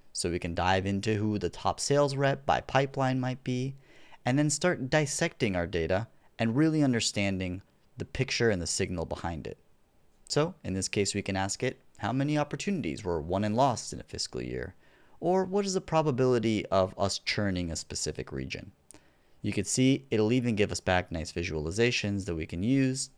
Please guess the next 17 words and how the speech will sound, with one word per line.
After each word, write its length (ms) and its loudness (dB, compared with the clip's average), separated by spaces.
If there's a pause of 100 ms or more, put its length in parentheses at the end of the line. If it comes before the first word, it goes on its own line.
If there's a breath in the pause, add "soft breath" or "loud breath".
(140)
to 100 0
better 280 4
understand 520 -2
our 80 -8
data. 340 -6 (600)
Now, 260 0
the 80 2
reason 300 4
this 120 0
is 120 -4
possible 640 0 (120)
is 380 -2
through 220 0
the 140 2
A 120 4
I 120 4
Foundry, 520 -2